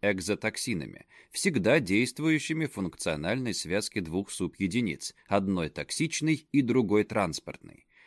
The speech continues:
Во-вторых, активная А-часть,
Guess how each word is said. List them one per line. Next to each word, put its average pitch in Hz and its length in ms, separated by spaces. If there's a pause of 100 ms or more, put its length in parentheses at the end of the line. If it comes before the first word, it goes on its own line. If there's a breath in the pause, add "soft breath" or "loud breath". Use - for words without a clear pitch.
(240 soft breath)
Во-вторых, 104 720
активная 107 800 (180)
А-часть, - 1040